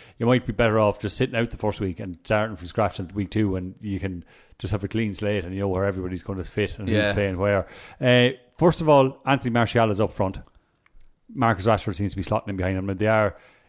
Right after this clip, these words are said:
Speaker 1: interchanging, but from a fantasy football term, Martial looks like the value person there 'cause he's a midfielder who's possibly gonna be up as a striker.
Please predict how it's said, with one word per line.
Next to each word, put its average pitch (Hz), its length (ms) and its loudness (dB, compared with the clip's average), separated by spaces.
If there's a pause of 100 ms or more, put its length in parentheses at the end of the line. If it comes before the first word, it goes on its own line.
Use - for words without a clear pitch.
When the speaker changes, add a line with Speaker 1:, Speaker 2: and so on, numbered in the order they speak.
Speaker 1:
interchanging, 101 680 0
but 101 240 -2 (360)
from 110 280 0
a 101 80 0
fantasy 110 400 0
football 123 400 2
term, 95 360 -4 (960)
Martial 120 480 2
looks 104 280 0
like 95 100 -2
the 92 60 -6
value 98 280 0
person 101 300 -2
there 90 100 -2
'cause 92 120 -8
he's 87 120 -6
a 92 60 -4
midfielder 98 600 -2 (220)
who's - 120 -12
possibly 101 320 -2
gonna 95 120 -4
be 95 100 -4
up 92 120 -4
as 92 80 -6
a 90 60 -8
striker. 95 360 -4